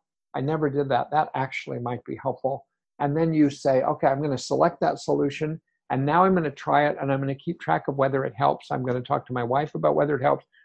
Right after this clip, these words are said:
I'm gonna check in with myself whether it helps." So, you know, it's problem, basic, basic problem solving. The same set of things you would do if you have a leaky faucet in your house or a noise in your car that you don't understand and you wanna solve it yourself.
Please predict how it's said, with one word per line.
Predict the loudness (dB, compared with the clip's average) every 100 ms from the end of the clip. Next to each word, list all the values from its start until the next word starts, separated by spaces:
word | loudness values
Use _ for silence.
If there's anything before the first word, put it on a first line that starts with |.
| -6
I'm | -2
gonna | -2
check | 0 2 2
in | 0
with | 0
myself | -2 -2 2 4 2
whether | 0
it | 0
helps." | 0 -2 _ -20 -2
So, | 2
you | 4 6
know, | 4
it's | 4 0
problem, | -10 -2 2 2 0 0
basic, | 0 0 -4 0 4
basic | 4 4 -2 0
problem | 4 6 4 2
solving. | 2 2 0 -4 _ _
The | 0
same | 4 6 6 4
set | 4 4
of | 4 2
things | 0 2
you | 4
would | 4 4
do | 4 4
if | 2 2
you | 2
have | 4
a | 4
leaky | 4 2 -2
faucet | 2 4 4 2 -2
in | -2
your | -2
house | -2 0 -2 -6 -20 0
or | 4 4
a |
noise | 6 6 6 4
in | 0
your | -2
car | 2 4 4
that | 4
you | -2
don't | -4 -4
understand | -2 -4 -4 -4 -4 -2
and | 0
you | 2
wanna | 2 0 -2
solve | 0 2 2
it | -4
yourself. | -8 -4 -2